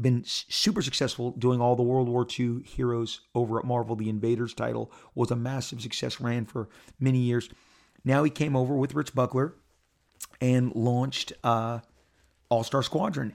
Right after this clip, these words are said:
And Rich, uh, w-, Rich co-created Deathlock, um, and did a million covers for Marvel, for the Avengers, the Defenders, for Spider-Man, for Marvel Team Up, for Captain America.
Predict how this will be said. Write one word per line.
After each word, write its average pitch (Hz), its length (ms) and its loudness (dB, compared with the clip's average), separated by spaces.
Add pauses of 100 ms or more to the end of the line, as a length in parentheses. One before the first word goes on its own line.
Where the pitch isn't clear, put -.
And 135 340 0
Rich, 165 520 2 (360)
uh, 123 260 -2 (440)
w-, 123 420 -12
Rich 147 280 0 (380)
co-created 139 580 2
Deathlock, 190 520 2 (520)
um, 131 360 2
and 139 160 2
did 156 100 2
a 139 60 4
million 156 480 6
covers 123 560 0 (240)
for 127 340 0
Marvel, 117 560 -2 (160)
for 120 400 -2
the 120 140 -2
Avengers, 120 480 -2 (100)
the 107 80 -4
Defenders, 123 680 -2 (420)
for 117 320 -6
Spider-Man, 131 800 0 (160)
for 123 220 -6
Marvel 123 340 4
Team 135 320 2
Up, 131 220 -2
for - 160 -12
Captain 131 460 -2
America. 135 560 2